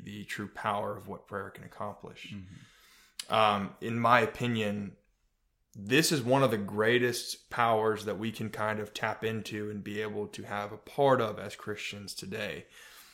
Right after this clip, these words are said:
Speaker 1: uh, is prayer. I mean, it's, it's literally infinite, right? There is no limitation put on what we can accomplish with prayer
Speaker 2: Mm.
Speaker 1: or by prayer, um, that I know of. You know,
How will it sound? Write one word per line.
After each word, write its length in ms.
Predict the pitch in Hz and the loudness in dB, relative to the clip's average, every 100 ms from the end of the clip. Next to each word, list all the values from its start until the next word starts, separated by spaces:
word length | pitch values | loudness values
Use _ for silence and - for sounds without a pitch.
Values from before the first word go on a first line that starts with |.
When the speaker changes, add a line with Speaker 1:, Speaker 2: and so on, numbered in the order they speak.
| - - - | -20 -6 4
Speaker 1:
uh, 240 | 113 104 - | 6 6 4
is 280 | 147 135 - - - | 2 2 -4 -12 -6
prayer. 500 | 104 98 - - - _ _ _ - | -2 -2 -4 -12 -20 _ _ _ -4
I 100 | 110 | 0
mean, 180 | 120 226 | 2 0
it's, 80 | |
it's 220 | - 120 113 | -2 -2 0
literally 680 | 123 135 135 123 117 110 - _ - _ _ | 4 8 8 8 6 2 -4 _ -20 _ _
infinite, 560 | 113 113 - 98 95 - | -2 -2 -2 -8 -8 -4
right? 220 | 107 104 | -2 2
There 180 | 120 143 | 8 8
is 140 | 135 | 8
no 500 | 123 131 131 127 117 - - - - | 6 6 6 6 2 -10 -20 -20 -6
limitation 840 | 110 120 117 131 120 117 113 107 | -2 0 0 2 2 2 -2 -4
put 240 | - 123 117 | -2 2 4
on 480 | 107 104 101 95 - _ 120 | 4 2 -2 -8 -14 _ -4
what 480 | 107 110 110 - | 2 4 2 0
we 220 | 104 110 101 | -4 -4 -4
can 280 | - 101 101 | -4 -4 -4
accomplish 880 | - 101 104 92 101 98 - - - _ _ _ _ - | -6 -4 -4 -4 -6 -6 -8 -10 -16 _ _ _ _ -4
with 300 | 104 - - | -4 -4 -2
prayer 480 | 107 101 101 101 - | 0 0 -2 -8 -12
Speaker 2:
Mm. 140 | 113 95 | -12 -6
Speaker 1:
or 100 | 95 | -4
by 260 | 98 104 101 | 0 0 0
prayer, 520 | - 98 101 98 - - | -2 -4 -4 -6 -10 -8
um, 300 | 98 95 95 | -6 -6 -4
that 160 | 98 | -4
I 120 | 98 98 | -4 -4
know 280 | 101 110 | -4 -4
of. 260 | 95 92 - _ _ _ _ - | -6 -10 -14 _ _ _ _ -8
You 160 | 101 | -4
know, 180 | 98 | -4